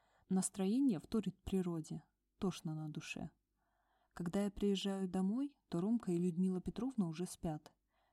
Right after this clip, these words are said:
Стараясь не шуметь, поднимаюсь в комнату сына, поправляю одеяло, целую его в макушку. Во сколько бы я ни возвращался домой,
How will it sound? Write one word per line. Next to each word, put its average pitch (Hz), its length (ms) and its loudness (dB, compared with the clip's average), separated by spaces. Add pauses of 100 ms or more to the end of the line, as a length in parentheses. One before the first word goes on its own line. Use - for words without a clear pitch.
Стараясь 175 520 -4
не 175 100 -2
шуметь, 190 480 -4
поднимаюсь 175 540 -4
в - 80 -20
комнату 190 440 0
сына, 160 460 -4 (180)
поправляю 165 640 -2
одеяло, 170 580 -4 (200)
целую 190 440 0
его 165 240 -4
в 165 80 -8
макушку. - 640 -8 (800)
Во 170 160 -4
сколько 196 420 -4
бы 165 100 0
я 165 140 -2
ни 160 120 -2
возвращался 160 680 -6
домой, 170 460 -2